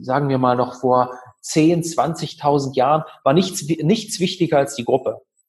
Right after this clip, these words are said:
Als, a-, alleine hätten wir einfach in diesen Umständen, zu diesen Umständen nicht überleben können.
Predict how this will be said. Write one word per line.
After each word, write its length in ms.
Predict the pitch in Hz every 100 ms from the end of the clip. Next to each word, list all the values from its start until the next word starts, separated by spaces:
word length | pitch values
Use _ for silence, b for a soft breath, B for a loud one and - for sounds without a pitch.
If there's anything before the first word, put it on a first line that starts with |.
| _ -
Als, 240 | 131 -
a-, 120 | 151
alleine 360 | 131 131 156 190
hätten 200 | 151 160
wir 100 | 143
einfach 240 | 147 151
in 140 | 143 135
diesen 240 | 156 156
Umständen, 400 | 151 160 - 143
zu 80 | 143
diesen 200 | 147 147
Umständen 400 | 151 - 151 135 B B
nicht 160 | 175 175
überleben 460 | 147 139 151 208
können. 400 | 202 208 208 202